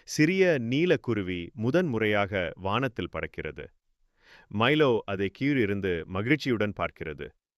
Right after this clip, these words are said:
குருவி வட்டமாக சுழன்று மகிழ்ச்சியுடன் கூச்சலிடுகிறது.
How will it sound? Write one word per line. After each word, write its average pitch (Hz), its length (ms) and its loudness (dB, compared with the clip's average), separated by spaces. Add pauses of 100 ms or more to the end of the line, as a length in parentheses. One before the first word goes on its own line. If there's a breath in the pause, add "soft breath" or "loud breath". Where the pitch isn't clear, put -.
(360 soft breath)
குருவி 131 560 0
வட்டமாக 131 560 -2
சுழன்று 98 680 -4
மகிழ்ச்சியுடன் 95 760 -2
கூச்சலிடுகிறது. 78 840 -6